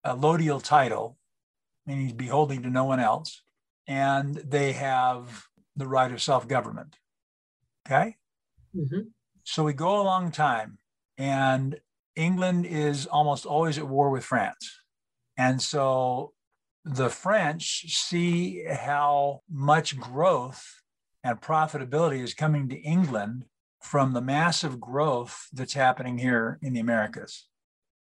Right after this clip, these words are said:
Speaker 1: And they're a little jealous of that. They want to stop that. So they come in down at New Orleans and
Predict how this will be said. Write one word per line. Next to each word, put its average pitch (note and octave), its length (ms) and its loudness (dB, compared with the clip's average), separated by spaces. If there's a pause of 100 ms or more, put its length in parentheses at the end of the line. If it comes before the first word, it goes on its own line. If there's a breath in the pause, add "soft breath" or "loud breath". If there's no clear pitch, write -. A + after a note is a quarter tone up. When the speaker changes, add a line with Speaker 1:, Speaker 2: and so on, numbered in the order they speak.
(260)
Speaker 1:
And B2 160 0
they're C#3 140 2
a D3+ 80 2
little C#3+ 220 0
jealous E3+ 440 0
of B2 120 -8
that. G#2 320 2 (240)
They C3 160 -2
want C3+ 340 2
to C#3 80 -8
stop E3 440 0
that. - 300 -4 (760 soft breath)
So C#3+ 640 0
they C#3+ 300 0
come F3 280 0
in D#3+ 260 0
down C#3+ 260 2
at C#3 100 -6
New C#3+ 140 -2
Orleans C3 840 -2 (400)
and C3 420 0